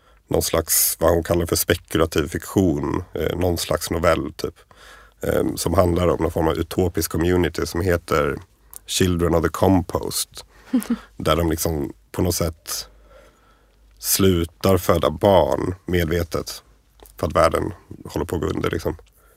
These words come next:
Och börjar skapa, det beskrivs inte hur, med, med forskning antar jag, eh, någon form av hybridmänniskor. Eh, och de människorna som det beskrivs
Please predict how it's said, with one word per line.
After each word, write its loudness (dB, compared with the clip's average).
Och -2
börjar 2
skapa, 2
det -2
beskrivs 4
inte -4
hur, 0
med, 0
med 2
forskning -2
antar 0
jag, 0
eh, -2
någon 0
form 2
av 0
hybridmänniskor. 0
Eh, 4
och -4
de 2
människorna 2
som 2
det 2
beskrivs -4